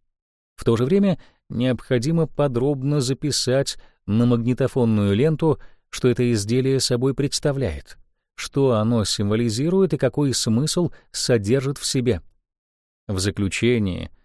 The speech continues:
само изделие и магнитофонную ленту необходимо передать в публичную библиотеку. Кто-то говорит, что только библиотека знает, как можно сохранить ленту в целости и сохранности в течение пяти лет.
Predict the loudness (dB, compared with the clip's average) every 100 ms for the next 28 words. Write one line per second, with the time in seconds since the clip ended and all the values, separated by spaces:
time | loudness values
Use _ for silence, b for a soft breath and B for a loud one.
0 | _ _ -10 -2 0 0 0 0 -2 -2
1 | -2 0 -2 -6 -10 -20 _ -2 0 2
2 | 0 0 0 0 0 2 2 0 0 -2
3 | -2 -2 -2 b b b _ -6 -4 -4
4 | -2 0 0 0 0 2 0 -2 -2 -2
5 | 0 -2 -2 -2 0 0 0 0 0 0
6 | -4 -6 -12 -16 _ _ _ _ _ -6
7 | -4 0 0 2 2 2 0 -4 -2 -2
8 | 0 0 0 -2 -2 0 2 2 0 -4
9 | -2 -2 -4 -6 -8 -14 b b b -4
10 | -2 0 0 2 0 0 -2 -4 -4 -2
11 | 0 -2 -2 -2 0 0 0 -4 -8 -4
12 | -2 0 -2 -4 -4 -2 -2 -4 -2 0
13 | 0 -4 -2 -2 -2 b b _ -4 -2
14 | -2 -2 0 -2 -4 -6 -8 -8 -8 -12
15 | -16